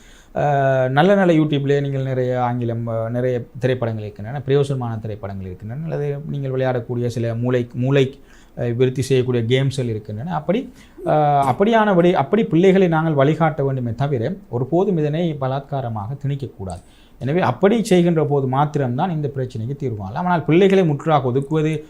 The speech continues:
ஃபோனை பறிப்பது, அதனை உடைத்தெறிவது, சில வீடுகளை பெ-, பெ-, பெற்றோர்கள் அப்படி செய்து கொடுக்கிறார்கள், ஃபோனை பறித்து உடைத்து வீசுகிறார்கள்.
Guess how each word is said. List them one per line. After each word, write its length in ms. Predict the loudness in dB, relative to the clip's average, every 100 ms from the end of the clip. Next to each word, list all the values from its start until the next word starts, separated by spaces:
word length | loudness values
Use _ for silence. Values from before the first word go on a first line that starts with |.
| -20 -8
ஃபோனை 320 | -4 -2 -2
பறிப்பது, 520 | -2 -2 0 -2 0 0
அதனை 220 | 0 -2
உடைத்தெறிவது, 580 | -4 -4 -4 -2 -2 -2
சில 260 | 0 2
வீடுகளை 300 | 2 2 0
பெ-, 180 | -2 -4 0
பெ-, 200 | 0 2
பெற்றோர்கள் 340 | 2 4 2
அப்படி 160 | 0 2
செய்து 180 | 2
கொடுக்கிறார்கள், 380 | 2 -2 -6 -8
ஃபோனை 240 | -8 -6 -4
பறித்து 280 | -4 -2 -2
உடைத்து 280 | -2 -2
வீசுகிறார்கள். 480 | -6 -6 -8 -10 -12